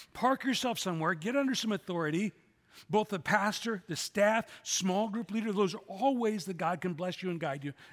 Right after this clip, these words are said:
and direct you. We in the West don't understand the power of being under authority. And yet, again and again in Scripture, it's taught. And so he's, he's saying,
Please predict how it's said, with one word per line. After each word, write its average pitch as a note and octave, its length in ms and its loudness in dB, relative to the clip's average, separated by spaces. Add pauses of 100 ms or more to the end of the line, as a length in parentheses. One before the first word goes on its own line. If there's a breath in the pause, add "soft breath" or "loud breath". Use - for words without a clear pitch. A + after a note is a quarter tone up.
and D#3 80 -2
direct D#3+ 340 -2
you. C3+ 80 -6 (540 loud breath)
We A3 400 8
in A3 240 0
the G#3+ 100 0
West F3 320 -2
don't F#3+ 240 0
understand D#3 600 -6 (200 loud breath)
the E3+ 80 -12
power D#3 460 0
of D3 160 -6
being F3 320 -2
under D#3+ 260 -4
authority. D3 540 -6 (500 loud breath)
And E3 180 0
yet, G3 360 0 (440 loud breath)
again E3 340 -4
and A#3 100 -2
again G#3+ 180 -2
in G3+ 80 -4
Scripture, D#3+ 540 -8
it's C3 220 -6
taught. A#3 440 -8 (320 loud breath)
And E3+ 100 -2
so F#3 420 -4 (360)
he's, E3+ 460 -4
he's D#3 240 -6
saying, G3+ 360 -6